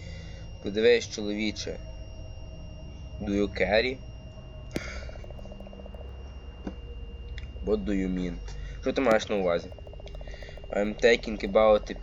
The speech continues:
piece, you know. Something for protection. Е,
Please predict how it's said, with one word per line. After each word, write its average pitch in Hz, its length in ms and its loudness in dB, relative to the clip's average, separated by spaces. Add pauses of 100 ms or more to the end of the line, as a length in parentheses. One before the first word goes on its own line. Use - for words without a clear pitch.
piece, 110 300 -2
you 92 140 0
know. 98 300 4 (580)
Something 117 460 2 (120)
for 104 140 4 (100)
protection. 101 960 6 (1200)
Е, 92 840 6